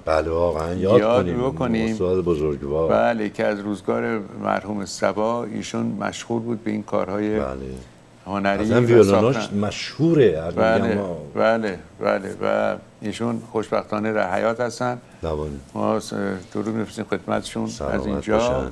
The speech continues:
Speaker 2: و ویولوناشون من یکی دست آقای ورزی دیدم.
Speaker 1: بله.
Speaker 2: اه، فکر می‌کنم که دست آقای یزدان پناه دوست عزیزم
Speaker 1: بله، هستش،
Speaker 2: دیدم،
Speaker 1: بله.
Speaker 2: بله. اه،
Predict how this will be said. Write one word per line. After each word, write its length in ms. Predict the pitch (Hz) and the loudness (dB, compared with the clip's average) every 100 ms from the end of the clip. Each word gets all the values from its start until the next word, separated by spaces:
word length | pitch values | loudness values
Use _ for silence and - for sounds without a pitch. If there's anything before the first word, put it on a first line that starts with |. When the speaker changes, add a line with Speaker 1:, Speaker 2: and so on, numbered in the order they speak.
| 117 | -6
Speaker 2:
و 320 | 107 113 120 123 - - - - - - | -2 0 0 -4 -10 -20 -20 -20 -20 -8
ویولوناشون 640 | 104 101 101 104 110 - 113 | -2 -2 -2 -2 -4 -4 -4
من 280 | 107 107 98 | -2 -2 -4
یکی 180 | 104 - | -10 -6
دست 240 | 104 98 107 | -6 -4 -2
آقای 200 | 98 101 | -2 -2
ورزی 440 | 101 95 87 107 | -2 -2 -4 -6
دیدم. 360 | 117 110 113 107 110 - | -4 -4 -4 -6 -12 -6
Speaker 1:
بله. 120 | 71 | -4
Speaker 2:
اه، 100 | 67 67 58 53 - - - 113 98 98 95 95 - | -4 -8 -12 -18 -20 -20 -20 -14 -8 -8 -8 -10 -8
فکر 140 | 104 - | -8 -8
می‌کنم 440 | 98 104 104 101 - | -6 -4 -4 -6 -6
که 340 | 101 101 98 98 - - - - 101 | -6 -4 -6 -8 -16 -20 -20 -16 -14
دست 180 | - 101 | -10 -6
آقای 160 | 98 | -4
یزدان 340 | 98 98 98 92 | -2 -2 -6 -6
پناه 200 | 98 98 | -6 -6
دوست 240 | 98 92 101 | -8 -8 -6
عزیزم 360 | 95 92 104 - - - - - - - - - | -6 -4 -8 -8 -20 -20 -20 -20 -20 -20 -20 -2
Speaker 1:
بله، 260 | 82 76 73 | 0 2 0
هستش، 460 | 76 76 - 60 | -2 -4 -10 -10
Speaker 2:
دیدم، 160 | 104 60 | -8 -4
Speaker 1:
بله. 440 | 98 95 95 98 | -2 -2 0 0
Speaker 2:
بله. 100 | 98 | -2
اه، 100 | 95 | -6